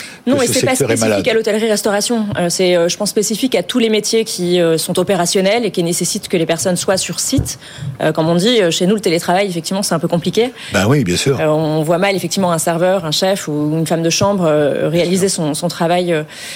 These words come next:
Speaker 1: euh, depuis, euh, chez
Speaker 2: Depuis
Speaker 1: soi.
Speaker 2: chez elle.
Speaker 1: Depuis
Speaker 2: Ouais.
Speaker 1: chez elle. Euh, donc, effectivement, le but, c'est, euh, de montrer qu'on peut être aussi innovant, euh, dans ces métiers-là,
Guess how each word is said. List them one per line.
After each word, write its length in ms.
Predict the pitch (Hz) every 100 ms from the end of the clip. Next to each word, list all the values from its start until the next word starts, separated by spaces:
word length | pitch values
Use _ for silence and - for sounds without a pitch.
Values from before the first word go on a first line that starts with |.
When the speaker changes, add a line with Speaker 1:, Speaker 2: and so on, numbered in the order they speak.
| - -
Speaker 1:
euh, 120 | 160
depuis, 300 | 175 175 185
euh, 400 | 170 156 151 147
chez 160 | 151 185
Speaker 2:
Depuis 180 | 120 120
Speaker 1:
soi. 80 | 240
Speaker 2:
chez 100 | 117
elle. 260 | 143 139 -
Speaker 1:
Depuis 200 | 165 180
Speaker 2:
Ouais. 80 | 175
Speaker 1:
chez 60 |
elle. 160 | 202 226 - - - -
Euh, 140 | 170 180
donc, 180 | 214
effectivement, 600 | - 226 233 240 247 262 247
le 100 | 208
but, 220 | 202 269 -
c'est, 280 | - 247
euh, 280 | 220 202 202
de 200 | - 202
montrer 340 | 226 240 277 269
qu'on 200 | 240 208
peut 160 | 269
être 160 | 262 240
aussi 220 | 226 233
innovant, 440 | 220 208 220 226
euh, 100 | 190 175
dans 120 | 175
ces 140 | 214
métiers-là, 480 | 190 180 180 208